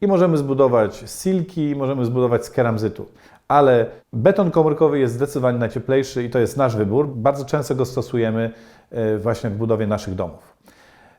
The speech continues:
Następnie izolacja na ścianach powinna mieć dwadzieścia centymetrów i powinna być w-, zastosowanym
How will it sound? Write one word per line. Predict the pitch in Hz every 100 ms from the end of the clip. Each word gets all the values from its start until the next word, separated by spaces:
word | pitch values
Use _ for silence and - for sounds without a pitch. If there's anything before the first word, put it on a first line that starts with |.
| -
Następnie | 131 247 240 202
izolacja | - 165 170 175 156
na | 117
ścianach | 107 123 127 127
powinna | 139 143 139
mieć | 131 127 113
dwadzieścia | 113 131 156 139
centymetrów | - 120 120 110 110 120 117 -
i | 151
powinna | - 143 147 143
być | 135 127 - -
w-, | 143 123 127
zastosowanym | 131 131 123 127 135 135 135 127 127